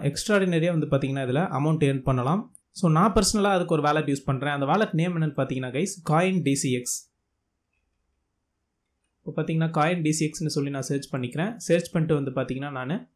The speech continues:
என்னுடைய அக்கவுண்ட் வந்து இதுல லாகின் பண்ணிக்கிட்டேன், கைஸ். For example,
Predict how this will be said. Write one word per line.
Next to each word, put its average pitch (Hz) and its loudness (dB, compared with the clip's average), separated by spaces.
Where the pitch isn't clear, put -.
என்னுடைய 165 4
அக்கவுண்ட் 165 0
வந்து 156 2
இதுல 147 0
லாகின் 147 0
பண்ணிக்கிட்டேன், 127 -4
கைஸ். 127 -4
For 165 6
example, 165 4